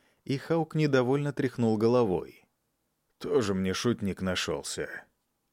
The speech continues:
буркнул он. «Неужели не скажешь правду?» «Это и есть правда», — продолжал улыбаться Ситрик. «С такой-то игрой мне придется поверить».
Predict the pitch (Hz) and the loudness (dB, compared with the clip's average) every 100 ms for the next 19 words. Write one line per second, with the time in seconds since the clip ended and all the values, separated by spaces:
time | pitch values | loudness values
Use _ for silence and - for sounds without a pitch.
0 | - 110 104 - 110 101 73 - - _ | -4 0 0 0 0 0 0 -6 -20 _
1 | _ _ _ _ _ - - 165 147 151 | _ _ _ _ _ -20 -10 -4 2 4
2 | 117 107 110 - 95 92 - 117 82 71 | 4 2 0 2 0 0 0 2 2 -2
3 | 76 - - _ _ _ _ _ _ _ | -10 -12 -20 _ _ _ _ _ _ _
4 | _ 170 160 156 160 160 170 151 - 123 | _ -6 -6 0 2 4 2 0 -2 0
5 | 127 117 80 - - _ _ _ _ - | 2 2 -2 -4 -18 _ _ _ _ -2
6 | 101 98 98 95 120 135 131 117 92 98 | 0 4 2 4 2 4 2 2 2 0
7 | - 123 - 107 92 80 - - - _ | -2 -4 -2 -2 -4 -8 -12 -18 -20 _
8 | _ _ _ _ _ - - - 175 202 | _ _ _ _ _ -18 -8 -6 0 0
9 | 170 165 151 131 156 135 87 76 95 123 | 2 2 4 4 4 4 2 -4 -6 -2
10 | 135 127 127 135 131 135 110 92 95 78 | -2 0 0 -2 0 2 4 4 4 2
11 | - - | -6 -12